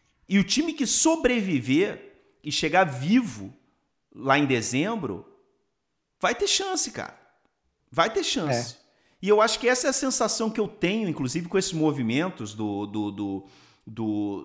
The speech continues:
Speaker 1: do Shanahan, é, preservando o Garoppolo, né? Preservou o Kiro na semana passada, né? Eu acho que essa é a sensação que eu tenho.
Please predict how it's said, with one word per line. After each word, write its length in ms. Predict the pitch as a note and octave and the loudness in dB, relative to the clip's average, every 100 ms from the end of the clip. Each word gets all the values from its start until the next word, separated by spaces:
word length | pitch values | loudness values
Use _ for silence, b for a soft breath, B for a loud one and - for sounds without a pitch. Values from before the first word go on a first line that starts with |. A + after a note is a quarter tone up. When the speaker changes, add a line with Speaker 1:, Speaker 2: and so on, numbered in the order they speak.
| - | -10
Speaker 1:
do 160 | A#2 | -8
Shanahan, 840 | A2 - C3 E3+ E3 B2 A2+ G#2+ G#2+ A2+ | -6 -4 -2 -2 -2 -4 -4 -6 -8 -8
é, 320 | A2+ G#2+ G#2 | -6 -4 -6
preservando 840 | - C#3 C#3 A#2+ G#2+ A#2 D3 D#3+ | 0 0 2 -2 -2 -2 0 0
o 60 | A#2 | -2
Garoppolo, 760 | G2+ F#2+ G2 A2 A2 G#2 A2 b b b b _ | -2 -2 -4 -4 -8 -12 -12 b b b b _
né? 240 | G#2 A#2 | -8 -8
Preservou 720 | A#2+ D#3+ E3 D#3+ C3+ A#2 D3+ | -2 2 4 2 0 2 2
o 80 | D#3+ | 2
Kiro 380 | - C3 B2 A2+ | 0 0 0 -2
na 100 | G#2+ | -4
semana 320 | - F#2+ F#2+ | -6 -8 -8
passada, 720 | F2+ F2+ - F2 F#2 F#2+ F#2+ - b b b b b - | -10 -12 -8 -6 -6 -6 -10 -12 b b b b b -10
né? 340 | G#2 A#2+ A#2 A2 A2+ A2+ | -8 -6 -6 -8 -12 -6
Eu 160 | D3+ D#3 | 0 0
acho 220 | F3+ - | 0 -2
que 200 | F#3+ F3 D#3+ | -4 -2 0
essa 240 | A3 - | -2 -2
é 20 | |
a 40 | - | -2
sensação 440 | C4+ - F#3 G#3+ | -2 -2 -2 -4
que 80 | G#3+ | -4
eu 60 | |
tenho. 500 | A3 D#3 D3+ A#2+ - | -4 -2 0 -2 -6